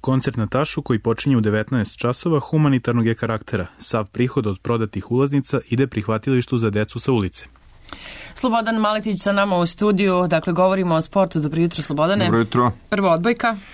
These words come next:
Speaker 3: Jeste, finalna serija play-offa za odbojkaše počela je pobedom Crvene zvezde nad Vojvodinom sa tri jedan. Beograđani su na Banjici posle velike borbe savladali Novosađane, a trener Zvezde Dragan Kobiljski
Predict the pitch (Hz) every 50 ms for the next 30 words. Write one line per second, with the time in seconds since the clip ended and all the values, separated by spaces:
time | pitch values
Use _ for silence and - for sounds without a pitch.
0 | - - - - - - 139 135 135 - 113 - - 151 147 131 117 113 110 -
1 | - 151 135 127 113 110 - 143 131 123 127 131 - 123 107 104 107 104 95 107
2 | 101 - 127 127 143 - - 117 - 131 131 127 - 131 117 113 110 107 107 -
3 | - 127 117 117 117 104 110 104 101 101 95 - - 117 110 113 110 104 95 98
4 | 110 117 120 107 120 107 104 95 95 110 117 120 120 113 110 104 101 98 98 95
5 | - - 107 98 - - 117 113 104 101 107 113 131 135 156 147 135 127 113 110
6 | 120 123 127 135 127 117 120 113 107 - - 120 110 101 101 123 127 123 110 -
7 | - 107 - 110 110 104 - - 110 101 113 120 120 - - 117 107 120 123 123
8 | 113 120 110 - 113 101 107 110 107 113 110 104 101 101 104 113 123 - - 139
9 | 120 135 131 131 127 123 117 107 - 117 120 120 120 113 101 98 107 120 123 123
10 | 123 120 98 104 110 110 107 104 95 - 101 90 120 131 139 - - - 143 113